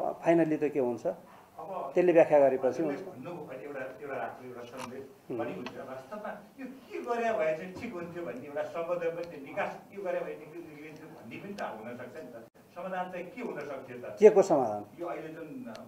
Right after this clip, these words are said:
Speaker 2: फर्काइयो नि चिज, जुन फर्काउनु भयो,
Speaker 1: अँ।
Speaker 2: यसो गरे भए समाधान निक्लिन्थ्यो
Speaker 1: होइन, फर्काउनु
Speaker 2: भन्ने
Speaker 1: पर्ने केही पनि छैन। त्यो त अदालतमा गएको छ, अदालतले गर्छ होइन। नियुक्ति अहिले यहाँबाट भोलि अब बिस गते पुग्छ समय होइन,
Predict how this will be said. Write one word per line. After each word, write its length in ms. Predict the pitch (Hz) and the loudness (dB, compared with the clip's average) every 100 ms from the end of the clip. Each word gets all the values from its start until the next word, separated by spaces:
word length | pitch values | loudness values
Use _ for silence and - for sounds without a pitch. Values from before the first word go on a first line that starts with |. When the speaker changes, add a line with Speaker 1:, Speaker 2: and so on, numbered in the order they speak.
| - | -4
Speaker 2:
फर्काइयो 420 | 170 170 160 170 | -2 -2 -4 -6
नि 100 | 185 | -8
चिज, 200 | - 131 131 127 | -10 -14 -14 -14
जुन 100 | 135 - 151 | -14 -10 -8
फर्काउनु 260 | 151 165 | -6 -6
भयो, 540 | - - - - 151 120 | -8 -10 -12 -8 -4 -2
Speaker 1:
अँ। 80 | |
Speaker 2:
यसो 120 | - 247 | -2 -2
गरे 220 | 208 208 | 0 0
भए 160 | - | -2
समाधान 340 | 190 170 170 170 | -2 -4 -4 -4
निक्लिन्थ्यो 260 | 165 165 | -6 8
Speaker 1:
होइन, 140 | 190 220 | 10 12
फर्काउनु 380 | 220 226 254 247 | 12 12 12 12
Speaker 2:
भन्ने 180 | 240 | 12
Speaker 1:
पर्ने 120 | 233 226 | 12 10
केही 140 | 240 | 8
पनि 180 | 233 269 | 8 6
छैन। 220 | 180 208 | 4 4
त्यो 140 | 262 | 6
त 40 | 254 | 8
अदालतमा 880 | 214 233 240 220 233 180 202 220 220 | 12 12 12 12 2 0 6 10 12
गएको 360 | 214 214 214 | 12 12 12
छ, 80 | 220 | 12
अदालतले 400 | 214 185 190 202 | 12 12 12 12
गर्छ 340 | 170 196 185 214 233 - - - - | 12 12 12 8 4 0 -16 0 8
होइन। 200 | 190 220 | 10 10
नियुक्ति 320 | 196 240 233 | 8 8 12
अहिले 320 | 233 214 220 | 12 12 12
यहाँबाट 400 | 196 196 202 208 | 12 12 12 12
भोलि 300 | 208 143 156 | 10 8 10
अब 200 | 196 190 185 | 12 12 10
बिस 180 | 196 - | 6 10
गते 260 | 196 196 185 | 10 12 8
पुग्छ 320 | 196 190 196 | 6 6 6
समय 420 | 170 175 165 190 | 8 6 8 8
होइन, 280 | 151 160 | 8 6